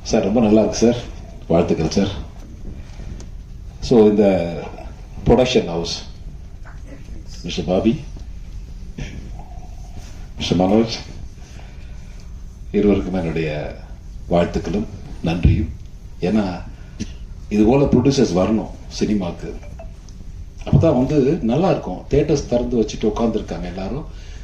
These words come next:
இதுல இளவரசு வந்து என்னுடைய பழைய நண்பர் எனக்கு. அவர் வந்து காலையில ஏதோ ஒரு, இது உங்ககிட்ட பேசினா போய் சேரும்ன்றதுக்காக சில விஷயங்கள் பேசினார்னு நினைக்கிறேன். இல்ல? ஆமா, அதனாலதான் பேசினார்னு நினைக்கிறேன்.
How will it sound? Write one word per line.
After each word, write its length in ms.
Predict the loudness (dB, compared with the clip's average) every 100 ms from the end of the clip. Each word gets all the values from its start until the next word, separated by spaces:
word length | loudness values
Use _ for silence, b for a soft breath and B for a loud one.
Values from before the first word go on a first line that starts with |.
| B 0
இதுல 120 | 4
இளவரசு 640 | 4 4 0 0 -2 -2
வந்து 460 | -2 0 0 0 -8 -10 -12 -12 -12 B B B
என்னுடைய 280 | -4 -4 0
பழைய 240 | 4 6 4
நண்பர் 380 | 2 2 2
எனக்கு. 400 | 0 -4 -4 -4 -6 -8 B B B B 2
அவர் 160 | 4
வந்து 240 | 6 6 4
காலையில 420 | 6 6 6 6
ஏதோ 100 | 6
ஒரு, 280 | 4 4 -2 -8 -14 -10 4
இது 200 | 6 6
உங்ககிட்ட 280 | 6 6
பேசினா 480 | 6 6 6 6 6
போய் 140 | 6 4 4
சேரும்ன்றதுக்காக 800 | 6 8 8 6 2 -2 2 2
சில 200 | 4 0
விஷயங்கள் 500 | 0 0 0 0 0
பேசினார்னு 320 | 0 0 0
நினைக்கிறேன். 380 | -2 -6 -8 -12 -12 -10 -8 -4
இல்ல? 240 | 0 0 -4 -10 -10 -10 -10 -4
ஆமா, 180 | -2 -2 0
அதனாலதான் 500 | 4 4 4 4 4
பேசினார்னு 300 | 4 6 4
நினைக்கிறேன். 420 | 4 0 0 -2